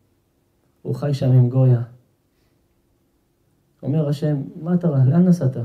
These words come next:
הוא נסע, הוא בסדר. אתה לא נסעת כי זה לא בשבילך. כי אתה תמיד מסתכל על מה אחרים עושים. הנה, פתח את העיניים והרגליים,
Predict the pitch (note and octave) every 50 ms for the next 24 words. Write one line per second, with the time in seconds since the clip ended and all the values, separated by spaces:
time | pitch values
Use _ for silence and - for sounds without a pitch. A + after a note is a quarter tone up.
0 | - - - _ _ _ _ _ _ _ _ _ _ _ _ _ _ _ _ _
1 | _ _ _ _ _ _ _ _ _ _ _ _ - G#3+ A3+ A3+ G#3 F3+ - A3
2 | G#3+ G3+ A3 G#3 G3+ G3+ F#3+ F#3+ F3+ - G#3 G3 E3+ D3 B2 A#2+ A#2+ - - _
3 | _ _ _ _ _ _ _ _ _ _ _ _ _ _ _ _ _ _ _ _
4 | _ _ _ _ _ _ - A#2+ - - D#3+ E3 E3 D3+ - E3+ - F3 E3+ -
5 | C#3 C3 C3 C#3 C#3+ C3+ C3+ C3 B2 B2 - B2 A#2+ B2+ - - _ _ _ _
6 | _ _ _ _ _ _ _ _ _ _ _ _ _ _ _ _ _ _ - B2+
7 | B2+ B2+ E3+ - D#3+ E3 E3+ E3 D3 - E3+ C#3 - C3+ C3+ C3+ C#3 C#3 C3+ -
8 | B2 A#2+ B2+ C3 B2+ B2+ B2+ B2 A#2 A#2 A#2+ - - - _ _ _ _ _ _
9 | _ _ _ _ _ _ - D3+ D#3+ D3+ C#3+ - C3 - - C#3+ - - C#3 C3+
10 | C#3 C#3 C#3 B2+ B2 A#2+ A#2+ A#2+ B2 C3+ C#3 C#3+ D3 C#3+